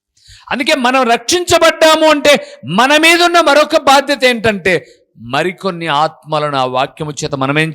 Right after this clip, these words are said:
చేయాలి? రక్షించాలి. అందుకే ఇంగ్లీష్లో ఒక మాట అంటారు, "Each one catch one" అని. ప్రతి ఒక్కరూ ఒక వ్యక్తిని రక్షించాల్సిన బాధ్యత.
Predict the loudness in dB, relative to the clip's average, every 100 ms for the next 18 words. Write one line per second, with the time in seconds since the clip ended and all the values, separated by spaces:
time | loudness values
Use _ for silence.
0 | -2 -2 -2 -4 -6 _ _ _ _ _
1 | -10 -8 -10 -14 -16 -16 -16 _ _ _
2 | _ _ _ _ _ _ _ _ _ _
3 | _ _ _ _ _ -8 -6 -2 -4 -2
4 | -4 -6 -4 -4 -4 -6 -6 -10 -12 -8
5 | -4 -2 -2 -4 -4 -4 -6 -6 -6 -4
6 | -8 -10 -8 -8 -10 -16 _ _ _ _
7 | _ _ _ _ _ _ -10 -8 -6 -6
8 | -8 _ -6 -4 -4 -4 -6 -6 -8 -10
9 | -4 -6 -6 -10 -10 -6 -6 -6 -12 -8
10 | -8 -8 -14 -20